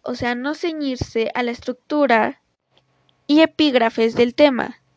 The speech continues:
El estudiante o nosotros debemos reorganizarnos y sintetizarnos la información de manera que sea más fácil guardarla en nuestra cabeza.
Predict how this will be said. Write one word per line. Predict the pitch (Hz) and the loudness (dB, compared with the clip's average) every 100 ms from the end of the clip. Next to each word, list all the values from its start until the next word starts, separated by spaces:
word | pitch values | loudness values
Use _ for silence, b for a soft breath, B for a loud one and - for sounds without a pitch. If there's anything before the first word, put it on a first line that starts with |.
| - | -2
El | 269 | 2
estudiante | 277 269 285 277 294 269 240 226 - | 2 2 -6 -2 0 0 0 -2 -2
o | 202 | -6
nosotros | 190 247 254 220 233 - B B _ - | -8 -2 -2 -2 -4 -10 B B _ -4
debemos | 262 285 320 370 | 0 2 2 0
reorganizarnos | 330 262 226 214 220 - 262 240 226 214 214 - - _ _ _ _ - | 2 0 -2 -8 -10 -2 0 0 -4 -10 -10 -14 -20 _ _ _ _ -12
y | 254 | -8
sintetizarnos | 254 226 220 214 214 208 285 277 220 214 220 | -8 -10 -8 -8 -10 -6 0 2 0 -6 -8
la | 233 | -8
información | 226 220 214 226 - 269 269 | -8 -8 -8 -8 -8 -6 -4
de | |
manera | 285 269 226 226 214 214 | -4 -4 -4 -4 -4 -4
que | 233 240 | -6 -6
sea | 247 214 | -4 -4
más | 220 240 277 294 | -6 -2 -2 -2
fácil | - 247 269 247 | -6 -6 -6 -6
guardarla | 220 233 233 233 | -6 -6 -10 -10
en | 226 | -14
nuestra | 226 220 - | -14 -16 -16
cabeza. | - - - - | -14 -14 -16 -20